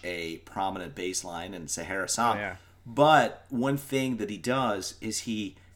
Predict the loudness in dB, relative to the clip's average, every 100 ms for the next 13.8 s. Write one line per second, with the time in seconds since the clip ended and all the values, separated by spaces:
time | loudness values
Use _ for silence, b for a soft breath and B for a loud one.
0 | -12 -4 0 0 0 0 -2 -2 -4 -4
1 | -4 -6 -8 -10 -10 -10 -10 0 2 0
2 | -4 -6 0 4 4 4 0 0 4 4
3 | 6 4 6 4 4 2 2 -2 -4 -6
4 | -4 4 4 6 6 8 8 6 4 4
5 | 4 2 4 4 4 2 0 0 -2 -6
6 | -4 -4 -4 -10 -14 -12 -12 -10 -10 -10
7 | -16 -8 -2 0 2 2 2 -2 -2 4
8 | 6 6 4 4 4 4 6 8 8 4
9 | 4 6 6 4 2 2 2 0 -4 -4
10 | -4 -6 -6 -4 -2 -2 -2 -2 -2 0
11 | 2 2 2 0 -2 -2 -2 -2 -2 -2
12 | -4 -4 -6 -6 -6 -6 -4 -4 -6 -6
13 | -4 -4 -2 -2 -2 -2 -2